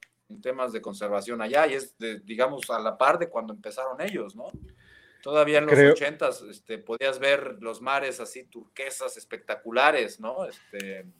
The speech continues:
Speaker 1: y el manglar tan vasto que había allá en Cancún. Y ahora, ¿no? Lo ves, este, pues, cada vez más acorralado por esa mancha urbana, ¿no?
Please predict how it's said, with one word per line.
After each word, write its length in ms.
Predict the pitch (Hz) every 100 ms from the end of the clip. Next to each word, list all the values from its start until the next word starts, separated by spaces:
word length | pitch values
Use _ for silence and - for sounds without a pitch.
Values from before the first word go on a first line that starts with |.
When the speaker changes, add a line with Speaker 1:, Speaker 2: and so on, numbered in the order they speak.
| _ _ _ _ _ _ _ _ -
Speaker 1:
y 160 | 113
el 120 | 110
manglar 720 | 113 117 117 135 147 151 147 -
tan 180 | 117
vasto 440 | 117 139 180 185 127
que 100 | 117
había 200 | 113 120
allá 320 | 120 127 123
en 120 | 113
Cancún. 440 | 107 110 156 190 - _ _ _
Y 140 | 120 123
ahora, 560 | 123 135 156 190 196
¿no? 200 | 190 185
Lo 180 | 190 127
ves, 260 | 143 156 -
este, 1600 | 147 _ _ _ _ _ _ _ _ _ _ 127 123 113 107 104 87 87
pues, 120 | - -
cada 200 | 156 160
vez 100 | 165
más 180 | 160
acorralado 600 | 170 - 131 135 147 160
por 120 | 156 147
esa 160 | 147
mancha 360 | 143 147 - 139
urbana, 500 | 127 160 208 151 127
¿no? 180 | 110 151